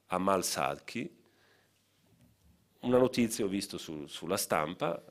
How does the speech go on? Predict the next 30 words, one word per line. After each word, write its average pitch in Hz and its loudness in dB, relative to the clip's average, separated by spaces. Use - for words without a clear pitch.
nei 87 2
giorni 87 2
del, 76 -2
dei 73 -2
centocinquanta 82 -4
anni, 85 -6
che - 4
raccontava 127 6
che 95 2
al 101 2
Quirinale, 113 4
a 95 6
rappresentare, 113 8
non, 104 2
al, 95 4
in 104 0
Parlamento, 87 6
alle 87 0
festeggiamenti 104 0
dei 98 2
centocinquanta 92 0
anni 82 2
davanti 101 4
a 104 4
Napolitano, 98 2
a 92 6
rappresentare 113 4
la 90 4
regione 107 4
Liguria 98 2